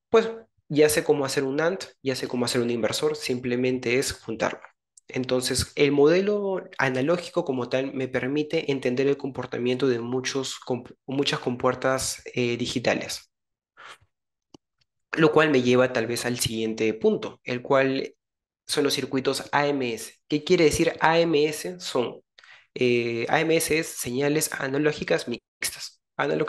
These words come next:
Mixed Signals. Junta lo analógico con lo digital. Como se puede, como ya expliqué anteriormente, so-, estamos hablando de señales continuas, tanto como señales discretas. Eh,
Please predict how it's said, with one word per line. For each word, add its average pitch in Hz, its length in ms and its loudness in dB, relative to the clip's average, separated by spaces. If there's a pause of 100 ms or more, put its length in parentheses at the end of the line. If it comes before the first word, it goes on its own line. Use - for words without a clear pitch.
Mixed 135 260 -4
Signals. - 420 -12 (680)
Junta 180 580 2 (400)
lo 139 140 2
analógico 160 640 2
con 147 100 0
lo 120 80 0
digital. 113 500 -8 (320)
Como 123 200 -6
se 123 120 -6
puede, 131 240 2
como 117 200 -2 (560)
ya 127 220 4
expliqué 127 340 -2
anteriormente, 151 580 2
so-, - 240 -12
estamos 127 320 -2
hablando 123 200 0
de 123 60 -2
señales 123 280 -2
continuas, 156 480 -4
tanto 120 220 -6
como 113 160 -10
señales 113 320 -4
discretas. - 600 0 (1500)
Eh, 165 580 2